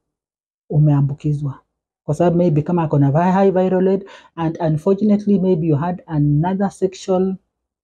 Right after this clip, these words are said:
sexually, sexual infection, you can get infected. So hii prep pia inataka you do it with somebody you are faithful to. Faithful partners works very well with, with prep.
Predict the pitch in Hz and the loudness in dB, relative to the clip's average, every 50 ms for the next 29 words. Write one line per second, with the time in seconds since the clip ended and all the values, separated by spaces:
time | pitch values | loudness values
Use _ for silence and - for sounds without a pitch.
0 | _ _ - - 190 196 - - 190 180 180 185 190 190 202 202 _ _ _ _ | _ _ -4 -4 -4 -4 -2 -2 0 0 2 2 2 0 0 -4 _ _ _ _
1 | _ _ _ _ _ _ _ - 202 202 202 - 175 165 156 156 147 - 240 262 | _ _ _ _ _ _ _ -4 -4 -2 0 0 2 2 2 0 0 0 -2 -2
2 | 262 - - 147 147 185 208 - _ _ _ - 151 147 - 147 147 135 160 156 | -2 -2 -2 -2 0 -2 -4 -8 _ _ _ -6 -4 -2 0 0 0 0 0 -2
3 | - - 135 135 - - 143 - - - 131 127 127 - _ _ _ _ _ - | -2 -2 -4 -4 -2 -4 -10 -10 -8 -10 -10 -10 -10 -12 _ _ _ _ _ -20
4 | - - - - - 240 240 233 240 247 247 - - 214 220 214 214 - - 208 | -20 -20 -12 -4 -2 0 2 4 4 2 2 0 0 0 -2 -2 -2 -4 -2 0
5 | 196 185 165 160 156 151 - 202 220 214 - 156 175 208 208 _ _ _ _ _ | 0 0 0 -2 -4 -4 -4 -4 -4 -4 -4 -8 -8 -8 -10 _ _ _ _ _
6 | - 156 156 185 180 151 147 175 233 240 180 180 208 208 - _ _ _ _ - | -4 -2 2 2 2 2 2 2 2 2 4 2 0 -2 -6 _ _ _ _ -2
7 | - 175 160 156 - - - - 208 214 220 208 220 214 190 220 214 185 156 151 | 0 0 0 -2 -4 -12 -6 -2 0 2 2 2 2 2 0 0 -2 -2 -2 -2
8 | 147 147 - - - 165 165 160 - - - 143 127 - - 147 127 117 _ _ | -4 -4 -6 -4 -2 -2 -2 -2 -6 -8 -8 -8 -6 -6 -8 -8 -8 -10 _ _
9 | _ _ _ _ _ _ _ _ _ - 214 233 220 226 - 190 156 - 175 - | _ _ _ _ _ _ _ _ _ -2 -2 -2 0 0 -2 -2 -2 -2 -4 -6
10 | - 190 180 175 185 - _ _ - 170 175 170 - - - 151 165 170 165 151 | -4 -6 -6 -6 -6 -8 _ _ -4 -4 -4 -4 -8 -8 -4 -2 0 0 0 0
11 | 151 151 151 151 139 135 147 151 - _ _ _ _ _ _ _ _ _ _ _ | 0 0 0 -2 -2 -2 -4 -4 -6 _ _ _ _ _ _ _ _ _ _ _
12 | _ _ _ _ _ _ - 160 143 - - - 160 147 - - - | _ _ _ _ _ _ -6 -6 -6 -4 -2 0 0 0 -2 -4 -10